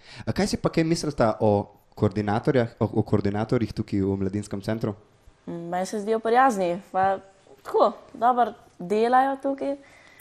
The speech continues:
Speaker 2: pa pomagajo, če je kakšne težave, pa tudi
Speaker 1: Mhm.
Speaker 2: sodelujejo, tako, če se gremo kakšne igre ali pa kaj, tudi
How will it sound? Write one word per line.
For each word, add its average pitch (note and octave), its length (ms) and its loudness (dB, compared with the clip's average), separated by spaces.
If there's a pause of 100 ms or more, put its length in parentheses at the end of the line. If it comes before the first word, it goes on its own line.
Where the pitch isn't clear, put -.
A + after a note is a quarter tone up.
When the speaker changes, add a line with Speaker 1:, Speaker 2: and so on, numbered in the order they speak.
(140)
Speaker 2:
pa F#3+ 280 4
pomagajo, G3+ 540 2
če F#3+ 140 -6
je F#3 40 -6
kakšne F#3+ 300 -4
težave, G#3 500 4
pa A3 80 -8
tudi B3 140 -2
Speaker 1:
Mhm. - 80 -8
Speaker 2:
sodelujejo, A#3 540 4
tako, G#3 220 -2
če G3+ 120 -10
se - 100 -16
gremo G3 220 -6
kakšne G3 320 -8
igre G3+ 180 -2
ali F3+ 140 -2
pa F3 140 -6
kaj, F#3 260 -2
tudi F#3+ 180 -8